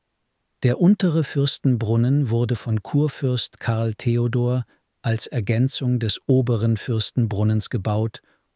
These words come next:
um Trinkwasser zur Residenz in Mannheim zu liefern.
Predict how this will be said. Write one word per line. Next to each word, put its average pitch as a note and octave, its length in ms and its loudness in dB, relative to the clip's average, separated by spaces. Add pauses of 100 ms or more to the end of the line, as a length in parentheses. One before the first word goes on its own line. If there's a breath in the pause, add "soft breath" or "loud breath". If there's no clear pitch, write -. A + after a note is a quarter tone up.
(120)
um A2+ 280 0
Trinkwasser A#2+ 680 0
zur A#2 200 -4
Residenz G#2+ 600 0
in A2+ 160 -2
Mannheim F#2+ 440 0
zu - 140 -6
liefern. F#2 520 -6